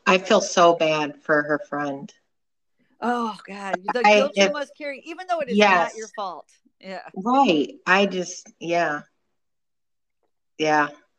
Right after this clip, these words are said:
Speaker 1: I
Speaker 2: Yeah.
Speaker 1: mean
Speaker 2: Who knows that he wouldn't have found her outside?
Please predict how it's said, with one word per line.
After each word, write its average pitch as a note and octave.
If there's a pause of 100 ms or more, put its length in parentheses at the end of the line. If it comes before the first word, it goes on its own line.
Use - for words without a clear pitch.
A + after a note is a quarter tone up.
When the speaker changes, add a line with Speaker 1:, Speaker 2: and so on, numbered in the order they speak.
(340)
Speaker 1:
I D#3+
Speaker 2:
Yeah. D#3
Speaker 1:
mean D3+
Speaker 2:
Who A#3
knows C4+
that C4
he C4
wouldn't A#3
have G#3+
found A3
her F#3
outside? G3